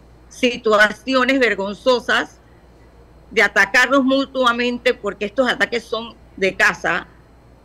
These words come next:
Debemos enfocarnos en ayudar al presidente a hacer un buen gobierno. Ese es el plan que yo tengo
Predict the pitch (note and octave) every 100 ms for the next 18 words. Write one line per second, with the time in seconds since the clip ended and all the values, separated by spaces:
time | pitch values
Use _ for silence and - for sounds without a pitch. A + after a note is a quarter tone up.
0 | - - - - - - G#3+ A#3 B3+ D4+
1 | E4 A#3+ A3 - D#4 C#4 F#3+ F3+ - -
2 | - - B3 A3+ A3 G#3 A3 A#3+ F4 C4
3 | G#3 - G3 F#3 G3 G3 G#3 G#3 G3+ F#3+
4 | F#3 F3+ F3+ E3+ D#3 D#3+ - - C4 D#4+
5 | C#4+ C4 C4 B3+ A3+ - C4 D#4+ F#4 A3
6 | G#3 G#3 B3+ B3+ C4+ C#4